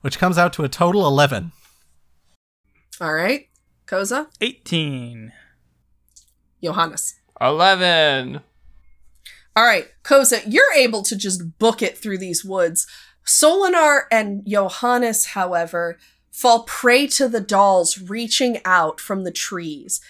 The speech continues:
Speaker 2: They wrap their hands around your arms, grasp at your cloak. They're pulling you back into the conflagration.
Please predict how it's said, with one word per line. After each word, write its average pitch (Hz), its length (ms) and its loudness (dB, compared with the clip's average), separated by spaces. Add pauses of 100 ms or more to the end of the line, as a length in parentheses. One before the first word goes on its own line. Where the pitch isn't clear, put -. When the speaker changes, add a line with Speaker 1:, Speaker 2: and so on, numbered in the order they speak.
(160)
Speaker 2:
They 220 180 2
wrap 214 380 2
their 233 200 0
hands 202 540 -4
around 185 400 -4
your 170 280 -2
arms, 165 500 0
grasp 208 640 0
at 196 140 -8
your 185 160 -10
cloak. 165 640 -8 (600)
They're 214 160 2
pulling 226 640 -4
you 208 140 -8
back 180 520 0
into 196 380 -6
the 196 140 -8
conflagration. 156 1200 -10